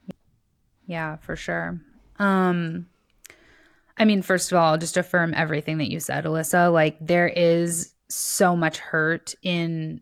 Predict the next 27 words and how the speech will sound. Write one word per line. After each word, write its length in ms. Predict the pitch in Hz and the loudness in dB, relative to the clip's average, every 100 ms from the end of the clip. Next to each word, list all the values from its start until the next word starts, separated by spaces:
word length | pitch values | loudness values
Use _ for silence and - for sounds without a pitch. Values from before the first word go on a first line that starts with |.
| _ | _
like, 240 | 165 156 | -6 -2
big 220 | 165 240 196 | 2 4 4
picture, 420 | 214 - 196 185 | 2 4 2 4
the 120 | 165 | 2
world, 500 | 165 170 165 165 160 - | 4 6 6 4 2 -2
and 280 | 175 160 156 | -2 -2 -2
also 680 | 156 147 - 160 156 156 147 | -6 -6 -2 0 0 -2 -4
in 120 | 165 | -2
our 120 | 160 | 0
individual 520 | 151 156 151 156 156 156 | -2 -4 -6 -4 -2 -2
lives 440 | 147 147 160 165 | 0 0 -2 -2
that 200 | 160 - | -2 0
perhaps 500 | 180 151 151 151 - | 0 2 0 0 -4
we've 180 | 175 156 | -6 -4
been 160 | 160 | -6
praying 300 | 147 160 151 | -4 -4 -4
about 300 | 160 143 131 - | -4 -6 -8 -6
for 440 | 165 151 151 - _ _ | -4 -2 -4 -6 _ _
weeks, 400 | 180 185 156 - | -2 -2 -2 -4
months, 520 | 180 165 160 151 - 175 | 0 2 0 -4 -10 -10
years, 720 | 170 175 175 165 160 156 160 - | -6 0 2 2 0 -2 -6 -4
decades, 760 | - 151 - 151 151 156 165 - - - _ | -2 -2 -2 -2 -2 -4 -6 -12 -18 -20 _
and 340 | 190 180 165 160 | 0 2 2 2
we're 120 | 170 | 0
just 380 | 156 160 151 170 | 2 0 0 0
not 500 | 160 151 147 147 - _ 180 - | 2 4 4 0 -4 _ -14 -2
getting 580 | 160 151 147 147 170 | 0 0 -2 -4 -8